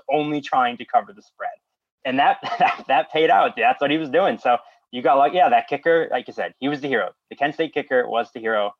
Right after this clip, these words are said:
He missed those two kicks and gave us the perfect week. For me, I'm gonna go for my hero of the week, another person that we gave out on the show. I'm gonna go with Charlotte quarterback Chris Reynolds. Chris Reynolds is a former walk-on for Charlotte,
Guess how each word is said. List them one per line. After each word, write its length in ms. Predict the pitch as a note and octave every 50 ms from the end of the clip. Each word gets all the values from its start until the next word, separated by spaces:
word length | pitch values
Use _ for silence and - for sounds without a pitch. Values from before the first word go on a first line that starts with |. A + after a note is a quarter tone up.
| _ _ _
He 80 | -
missed 220 | B2+ C3 B2 - -
those 160 | B2+ - -
two 120 | - B2
kicks 300 | - - A#2+ G#2+ G#2 - _ _ _ _ _ _ -
and 160 | G#2 G2+ F#2+
gave 180 | G#2+ A2 A#2 A2+
us 180 | A2+ A#2 - -
the 60 | A2+
perfect 340 | - - A2 G#2 - G#2+ -
week. 220 | G#2 G2+ G2+ - _ _ _ _ _ _
For 180 | _ - E3 D3+
me, 320 | D3 D#3+ G3 A3 G3 D#3+ -
I'm 160 | - C3+ D3+
gonna 120 | F3 F3 E3+
go 180 | C#3+ D3 C#3+
for 140 | C3+ - A#2+
my 220 | A#2 - D3+ F3 G3
hero 280 | F3 D3+ C3+ B2+ A#2+
of 60 | A2
the 80 | A2 G#2+
week, 240 | G2+ G#2+ A2 A2 -
another 320 | A2 A#2+ C3+ D3+ F3+ G3
person 340 | - - A#2 A#2 - - A#2
that 220 | A2 G#2+ G2+ -
we 100 | A#2 A#2+
gave 220 | A2 A#2+ A#2+ A2+ A2+
out 160 | A2 A2 G2+
on 140 | A2 A2 G#2+
the 60 | G#2+
show. 380 | - - - G#2+ G2+ G#2 A#2+ - - _ _ _ _ _ _ _ -
I'm 120 | C3+ F3+
gonna 120 | A#3 B3+ G#3+
go 160 | F#3 E3+ D#3
with 100 | C#3 -
Charlotte 380 | - - C#3 C#3 C#3+ C#3+ -
quarterback 540 | - - C3 B2+ B2+ A2 B2+ B2 A#2+ A#2 - - _ _ _ -
Chris 320 | - A#2+ A#2 - - -
Reynolds. 440 | G#2 G2 F#2 F2 F2 F2 F2+ - _ _ _ _ _ _ _ _ _
Chris 280 | - F#3 A3 A3+ -
Reynolds 460 | F#3+ F3 D#3 D3 C#3 C#3 C3+ C3+ - _ -
is 120 | B2 A2
a 60 | - - _ _
former 280 | C3+ C#3 D3+ E3+ F#3+ F#3
walk-on 600 | E3+ C3+ C3+ B2 B2 B2 - B2 A2 A2 A2 G#2+
for 120 | - A2+
Charlotte, 460 | - - - G#2 F#2+ F2 E2+ F2 F2